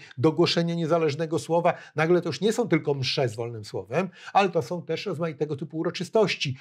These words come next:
e, akcje edukacyjne, wystąpienia teatralne, e, możliwości właśnie, e, druku, publikacji, działalności historycznej, działalności, e, na polu, no, popularyzacji historii, e, czy jakiejś, e, twórczości.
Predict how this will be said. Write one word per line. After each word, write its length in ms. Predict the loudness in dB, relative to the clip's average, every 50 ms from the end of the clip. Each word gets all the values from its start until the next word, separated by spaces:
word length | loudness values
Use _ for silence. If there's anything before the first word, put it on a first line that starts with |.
| -12 -2 0
e, 220 | 0 2 2 0
akcje 280 | -4 -6 -4 2 2 2
edukacyjne, 760 | 2 2 0 -2 -2 2 2 2 2 4 2 2 0 -2 -4
wystąpienia 640 | -8 -12 -16 -12 -12 -12 -10 -10 -10 -4 -2 -2 0
teatralne, 720 | 0 0 0 2 2 2 2 2 2 2 2 2 0 0 -2 -10 _ _ -2
e, 140 | 0 0 0
możliwości 540 | 0 -2 -4 -4 0 0 0 0 0 -2
właśnie, 300 | -2 -2 -2 0 -2 -4 -4 -6 -18 -12 0
e, 120 | 0 2 4
druku, 400 | 6 4 4 4 2 0 -4 -2
publikacji, 760 | -2 -4 -4 -2 -4 -4 0 0 0 0 0 0 -2 -2 -4 -4 -12 -6
działalności 500 | 2 2 4 4 4 0 0 0 -2 -4
historycznej, 640 | -2 -2 -2 4 4 4 4 4 0 -2 -4 -4 -2
działalności, 600 | -2 -2 -2 -2 -2 -4 -4 -4 -4 -6 -6 -6 -8 -16 -2
e, 120 | 2 2 4 4 2
na 280 | 0 0 0 0 -2
polu, 300 | 2 2 2 2 2 2
no, 200 | 0 -2 -4 -4
popularyzacji 640 | -4 -6 -6 -4 -2 0 0 2 2 0 -2 -2 -8
historii, 460 | -6 -6 -2 2 2 2 2 0 -4 -8 -12 -20 _
e, 200 | 0 2 2 2
czy 140 | 2 0 0
jakiejś, 360 | 0 0 0 -2 -2 -2 -2
e, 200 | -2 -2 -4 -4
twórczości. 580 | -4 -4 -6 0 2 0 0 2 0 -4 -4